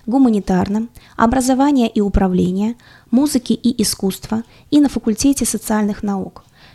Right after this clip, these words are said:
Количество студентов достигает почти двух с половиной тысяч человек. Напротив университета находится сквер Андреа Пумпура. Это самый старый парк в городе,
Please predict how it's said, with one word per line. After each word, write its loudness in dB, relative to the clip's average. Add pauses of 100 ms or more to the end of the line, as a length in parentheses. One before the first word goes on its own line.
(120)
Количество 2
студентов 0
достигает 0
почти -4
двух -2
с -8
половиной 2
тысяч -2
человек. -4 (1160)
Напротив 0
университета 0 (140)
находится 0
сквер 2
Андреа 0
Пумпура. -4 (400)
Это 0
самый -2
старый 2
парк 0
в -8
городе, -2